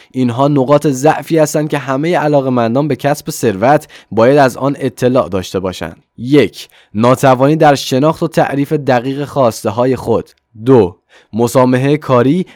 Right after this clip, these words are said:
و به فردا موکول کردن کارهای امروز بدون دلیل موجه.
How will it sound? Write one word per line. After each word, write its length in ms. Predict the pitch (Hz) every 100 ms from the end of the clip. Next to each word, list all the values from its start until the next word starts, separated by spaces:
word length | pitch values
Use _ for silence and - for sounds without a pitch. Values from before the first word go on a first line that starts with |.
| -
و 140 | 139
به 80 | 147
فردا 380 | 139 139 139 135
موکول 440 | 135 131 123 127
کردن 400 | 117 123 123 143
کارهای 500 | 139 135 120 131 139
امروز 420 | 123 113 135 160
بدون 300 | 139 147 147
دلیل 360 | 151 131 113 113
موجه. 680 | 120 110 110 104 101 113